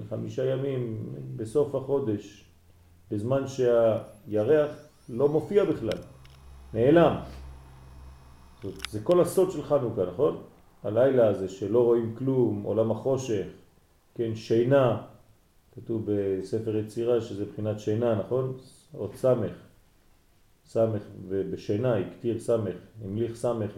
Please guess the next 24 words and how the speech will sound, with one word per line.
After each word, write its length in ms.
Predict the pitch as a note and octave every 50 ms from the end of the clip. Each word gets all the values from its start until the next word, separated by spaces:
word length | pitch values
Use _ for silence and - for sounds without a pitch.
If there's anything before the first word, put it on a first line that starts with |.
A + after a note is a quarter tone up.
| F2+
בשינה, 680 | F2 F#2+ G2 G2 F#2+ F#2 - - - G#2+ A#2+ C3 B2 A2
אות 240 | - G#2+ A2 A2 -
סמך 280 | - A#2 A#2 A#2 A2 A2 F#2+
בשינה, 480 | G#2 A2 - A2 A2 B2+ B2+ A2 A2 A2+
ככה 180 | G#2+ - A2
אומר 320 | A2 A2 A2+ A2+ A2 G#2 - - -
ספר 340 | - - A2+ G#2+ A2 G#2+ G#2
יצירה. 520 | G#2+ G#2 - - A#2 A#2+ C3+ C3 - B2+ C3 - - _ _ _ _ _ _ _ _ _ _ _ _ _ -
זאת 160 | G2+ - A2
אומרת 280 | A#2 B2 C3+ C#3 C3
שהתכונה 1000 | B2+ - B2+ A#2+ A#2 A2+ A2+ A2+ A2+ - - - - - - A#2 A#2 C3+ D3+ D#3
של 180 | D3 - C#3+ B2+
החודש 600 | A2+ - - C#3+ E3 D3 C3 C3+ C3 C3 - -
היא 480 | - A#2+ B2 B2 B2 A#2+ A#2 A#2 - - F3+ D#3+
להירדם, 540 | C3+ A2+ A2+ A2+ A2 A2+ A2+ A#2+ C3 A2+ F#2+ F2 - - - - _ _ _ _ _ _ _ -
ללכת 460 | - G2 G#2+ B2+ C#3 C3+ C3 B2+ A#2 A2 A2+ - -
לעומק 500 | A2+ A2 G#2+ B2 B2+ C3 C3 C3 B2 B2+ - - G#2
השינה. 680 | G#2+ G#2 G#2+ - - A2+ G#2+ G#2+ A#2 B2 B2+ A#2+ A2 G#2+
השינה 380 | G#2 - - G#2+ G#2+ A2 A2+ A2
זה 120 | A2 A2+
גלות, 720 | G#2+ G#2+ A2+ G#2+ A2 - C3 B2+ B2 A2+ G#2+ G2+ F2+ F2
גלות 300 | F#2 G#2 G#2+ A2 A2+ A2
זה 80 | G#2+ A2
חושך, 600 | A2 - - A#2 A#2 A2 A2+ - A2 G2+ F#2+